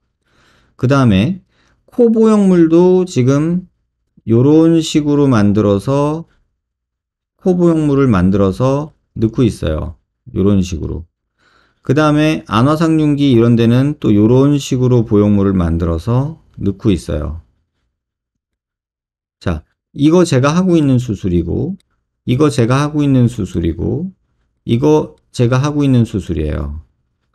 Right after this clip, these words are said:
그럼 얘랑 얘랑 연결만 시키면 환자분이 말하는 그 수술이 돼요. 못할 이유는 없어요.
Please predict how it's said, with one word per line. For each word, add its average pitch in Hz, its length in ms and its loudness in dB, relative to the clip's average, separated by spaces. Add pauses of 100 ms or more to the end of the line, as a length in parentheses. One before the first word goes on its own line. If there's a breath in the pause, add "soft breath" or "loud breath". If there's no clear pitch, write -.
(680)
그럼 160 540 2
얘랑 160 380 2
얘랑 135 280 2
연결만 131 540 2
시키면 131 880 -2
환자분이 147 400 -2
말하는 98 380 0
그 95 180 -4
수술이 98 400 -4
돼요. 73 500 -8 (2000)
못할 127 540 2
이유는 131 360 0
없어요. 76 640 -12